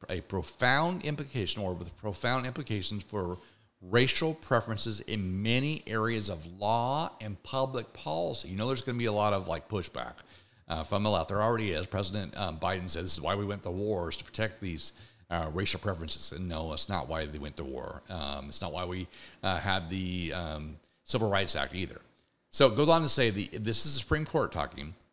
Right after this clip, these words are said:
"The Equal Protection Clause of the Fourteenth Amendment commands that no state shall deny to any person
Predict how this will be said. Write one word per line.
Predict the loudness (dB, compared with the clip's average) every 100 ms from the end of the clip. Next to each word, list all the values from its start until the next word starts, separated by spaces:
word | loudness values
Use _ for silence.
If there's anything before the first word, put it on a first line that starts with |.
| -2
"The | 0 2 0
Equal | 2 0
Protection | 0 2 2 2 -2
Clause | -2 4 6 6
of | 2
the | -6
Fourteenth | -4 0 0 0 -4 -2 -4 -2
Amendment | -2 0 0 0 -4 -8 -14 _ _ -6
commands | 0 4 4 4 2
that | -2
no | -4 0 4 4
state | 6 4 4 4 6 6 2 -6 -10 -16 _ _ -4
shall | 4 6 6
deny | 4 4 4 2 2
to | -2 -2
any | 0 0 -2
person | -2 2 4 4 2 -6